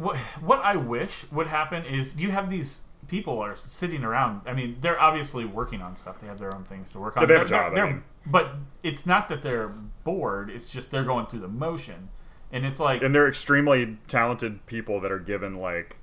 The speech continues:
Speaker 2: their job is, like, fuck around with getting this lighting just right for six days.
Speaker 1: Yeah.
Speaker 2: And it's like, "Okay, let's see what else I do during that time. We'll just find out,"
Speaker 1: I
Speaker 2: you
Speaker 1: think
Speaker 2: know?
Speaker 1: the point is, like, if you're at that level, give them, give them a trainee.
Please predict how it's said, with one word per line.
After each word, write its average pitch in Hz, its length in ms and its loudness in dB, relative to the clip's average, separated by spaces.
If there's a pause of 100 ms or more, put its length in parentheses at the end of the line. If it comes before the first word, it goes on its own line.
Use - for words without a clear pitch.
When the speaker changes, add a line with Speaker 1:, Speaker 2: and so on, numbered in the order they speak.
Speaker 2:
their 127 180 6
job 113 360 8
is, 107 140 2
like, 95 300 -2 (580)
fuck - 260 0
around 104 360 0
with 98 460 -4 (120)
getting 104 240 -4
this 95 160 -8
lighting 95 340 -4
just 90 220 -10
right 85 220 -6
for 92 120 -14
six - 240 -14
days. - 200 -12
Speaker 1:
Yeah. 131 180 -4 (320)
Speaker 2:
And 107 100 -8
it's 104 100 -8
like, 95 160 -6
"Okay, 127 220 2
let's 110 160 2
see 127 80 -2
what 107 140 2
else 101 140 0
I 95 100 -2
do 90 160 -8
during 90 220 -8
that 104 160 -6
time. 104 440 -2
We'll 104 100 -8
just - 180 -8
find 101 220 -6
out," 98 100 -4
Speaker 1:
I 185 60 4
Speaker 2:
you 220 60 2
Speaker 1:
think - 240 -4
Speaker 2:
know? 170 60 4
Speaker 1:
the 139 80 -4
point 208 320 4
is, 160 320 -2
like, 117 240 -4
if 123 100 -10
you're 175 160 0
at 110 200 -2
that 120 220 0
level, 110 360 -4 (340)
give 139 300 -4
them, 113 400 -2 (280)
give 175 140 0
them 269 140 -2
a - 40 -2
trainee. 208 460 -2